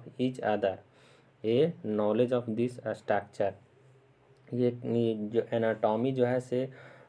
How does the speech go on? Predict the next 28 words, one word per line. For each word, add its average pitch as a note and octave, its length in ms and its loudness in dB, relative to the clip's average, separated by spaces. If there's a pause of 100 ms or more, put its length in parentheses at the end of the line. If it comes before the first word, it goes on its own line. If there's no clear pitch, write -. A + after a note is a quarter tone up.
(400)
साइंस B2 560 2
ही D#3 160 2
है। A2 260 -8 (120)
क्या A#2 160 6
है? D#3+ 260 4 (300)
साइंस C3 540 4
में C3 300 2
अध्ययन A#2 520 0
किया A2 360 4
जाता G2+ 300 0
है, G#2 200 -8
ठीक C#3 180 -4
है। A2+ 240 0 (480)
और C3+ 240 8
इसको A#2+ 380 -4
शरीर C3+ 560 2
के C3+ 360 2
संरचना A#2 1000 4
के C#3+ 200 2
बारे B2 360 6
में A#2 480 0
जानना G#2 520 0
है - 360 -14 (200)
और A#2 320 4
विभिन्नों B2 720 4
अंगों B2 680 2
के, A#2+ 480 2
अ, F3+ 80 -2